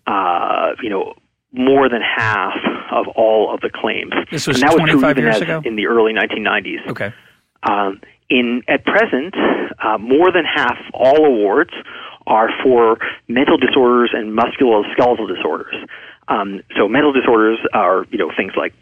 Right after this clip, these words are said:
Speaker 1: uh, nervous disorders, schizophrenia, personality disorders, et cetera. And musculoskeletal disorders are basically,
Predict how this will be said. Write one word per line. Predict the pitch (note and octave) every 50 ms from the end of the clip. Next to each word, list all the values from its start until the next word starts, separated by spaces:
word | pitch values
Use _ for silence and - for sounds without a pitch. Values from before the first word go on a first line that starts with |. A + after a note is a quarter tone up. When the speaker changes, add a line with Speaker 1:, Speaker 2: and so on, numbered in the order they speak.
| _ _ - -
Speaker 1:
uh, | G#2+ F2 D#2 F2 - - - -
nervous | C3+ C#3+ D3 C#3+ -
disorders, | - A#2+ - B2+ A2+ G#2+ G#2 G#2 F#2+ -
schizophrenia, | - - A2 - - - - - D#3 D3 C#3+ C3+ B2+ B2 A2+ G#2+ G#2 G2+ G2 G2 - -
personality | - G#2 - A2 G2 G2+ F#2 F#2+
disorders, | - - A#2+ G#2+ G2 F#2 - -
et | -
cetera. | A2+ G2 G2+ G#2 G#2 A2 -
And | A2+ A2 C3+
musculoskeletal | D3 D3 D3 - D#3 D3 - - - B3+ B3 A#3 - F#3+
disorders | - A#2+ - B2 A2 G#2+ G#2+ G2+
are | -
basically, | - - A2+ A2+ G#2+ - G#2 - - G#2+ A2 G#2+ G2+